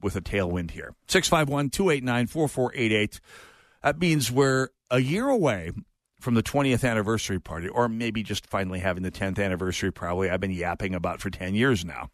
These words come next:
Either way, we'll be working that out with Jack, Brad, and King. By the way, I did mention them. Jack Tomzak, the new guy, coming up in about an hour from three to five. Uh, he's been on, I think he's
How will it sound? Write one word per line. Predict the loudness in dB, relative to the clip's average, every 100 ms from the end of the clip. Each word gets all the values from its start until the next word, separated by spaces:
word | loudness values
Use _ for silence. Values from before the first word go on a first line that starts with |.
| _ 0
Either | 2 2
way, | -2 -6 -12 -20 -20 -20 -8
we'll | 0 2
be |
working | 4 4 2 2
that | 2
out | 2 0
with | 0
Jack, | 0 0 -2
Brad, | -2 0 0
and | -2
King. | -4 -2 0 -2 -8 _ _ _ _ _ _ _ _ _ 0
By | 2 2
the |
way, | 0 -2 -4 0
I | 0
did | 2 2
mention | 2 2 0
them. | 0 0
Jack | 2 0 0
Tomzak, | -2 0 2 0 0
the | 2
new | 4
guy, | 4 2
coming | 2 0 0
up | 0
in | 0
about | 2 0
an | 2
hour | 2 2 2
from | -2
three | -4 -4
to | -4
five. | -2 -2 0 -2 -2 -12 -20 -20 -20 -20 _ -4
Uh, | 0 0 0 -2
he's | 0 2
been | 2 2
on, | 0
I | -2
think | -4 -6
he's | -4 -4